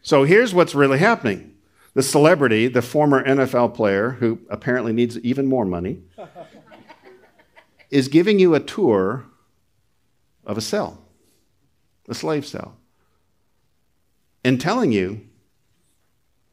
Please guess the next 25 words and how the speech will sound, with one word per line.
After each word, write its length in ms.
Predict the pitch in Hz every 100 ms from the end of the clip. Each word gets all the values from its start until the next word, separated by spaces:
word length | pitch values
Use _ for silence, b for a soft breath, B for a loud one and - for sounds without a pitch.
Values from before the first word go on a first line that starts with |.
| _
"You 80 | 131
should 180 | - 101
do 140 | 117
this." 380 | 90 87 - - _ _ _ _ _ _ _ _ _ _ _ _ b b b b b
And 200 | - 165
if 240 | 226 269 254
by 180 | 247
chance, 460 | 240 - 226 127 127
I 80 | 143
mean, 120 | 143
there's 180 | 180 208
some 160 | 214
people 260 | 214 208 160
who 60 | 165
can 120 | 147
walk 260 | 156 175
in 120 | 165 135
there 180 | 139
and 100 | 139
walk 280 | 131 147 147
out 440 | 135 139 127 - -
free 220 | 113 131
as 120 | 139
a 20 |
bird 300 | 110 92 85